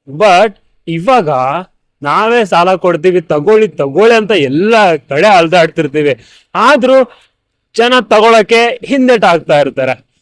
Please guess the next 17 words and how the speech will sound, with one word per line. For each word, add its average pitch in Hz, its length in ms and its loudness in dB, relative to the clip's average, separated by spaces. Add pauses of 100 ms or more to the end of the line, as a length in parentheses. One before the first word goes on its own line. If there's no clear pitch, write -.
(140)
ಕಾರಣ 147 260 0
ನನಗಂತೂ 240 520 2
ಗೊತ್ತಿಲ್ಲ, 226 400 2 (120)
ಎಲ್ರು 180 380 2
ರಿಚ್ 180 280 -2
ಆಗಿದ್ದಾರೋ 208 540 2
ಅಥವಾ, 185 560 0 (380)
ಆ, 165 220 0
ಇದು 170 260 0
ಫೈನಾನ್ಸ್ 208 420 0
ಬಗ್ಗೆ 208 200 0
ಗೊತ್ತಿದ್ದು 185 640 0
ಈ 226 40 -2
ತರ 214 200 0
ಹೇಳ್ತಾರೋ 196 400 2
ನನಗಂತೂ 214 480 0
ಗೊತ್ತಿಲ್ಲ. 202 320 2